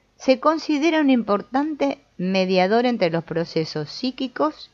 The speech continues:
y somáticos en la medicina natural. Su teoría postula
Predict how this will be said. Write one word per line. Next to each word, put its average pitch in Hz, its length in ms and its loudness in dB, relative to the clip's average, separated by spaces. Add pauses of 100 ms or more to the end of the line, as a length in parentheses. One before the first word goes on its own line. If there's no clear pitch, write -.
y 180 80 -4
somáticos 208 880 -4
en 165 140 -4
la 147 80 -2
medicina 151 520 -6
natural. 139 480 -10 (1500)
Su 214 260 -2
teoría 214 580 2
postula 151 680 -4